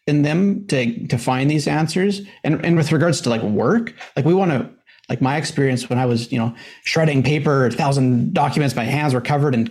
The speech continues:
carbon 'cause everything was carbon copy back then,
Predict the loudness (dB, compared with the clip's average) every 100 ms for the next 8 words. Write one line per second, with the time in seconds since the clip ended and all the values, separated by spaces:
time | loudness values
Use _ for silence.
0 | -6 -2 0 2 2 0 0 0 0 0
1 | 0 -2 -2 -2 0 0 0 0 0 0
2 | -2 -2 -4 0 0